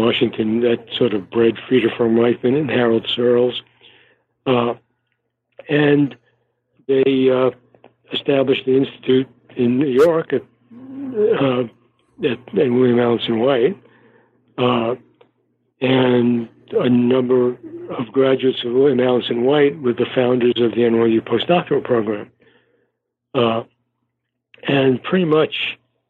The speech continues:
that was it, uh, for, for interpersonal psych-, the exposure of interpersonal psychoanalysis. Uh, nobody outside of Washington, maybe a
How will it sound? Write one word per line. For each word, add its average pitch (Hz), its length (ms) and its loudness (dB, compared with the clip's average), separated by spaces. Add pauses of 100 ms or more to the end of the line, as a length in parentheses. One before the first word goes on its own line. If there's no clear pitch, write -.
(400)
that 135 200 0
was 123 200 0
it, 143 240 2 (340)
uh, 123 300 0 (640)
for, 175 180 -4 (240)
for 117 340 2
interpersonal 127 640 -2
psych-, 131 240 0
the 123 200 0
exposure 131 540 0
of 127 200 -4 (120)
interpersonal 120 520 -2
psychoanalysis. 120 800 0 (960)
Uh, 110 360 -2 (680)
nobody 135 880 0 (680)
outside 120 640 0 (580)
of 113 300 -4
Washington, 127 600 0 (420)
maybe 156 240 0 (200)
a 117 60 -10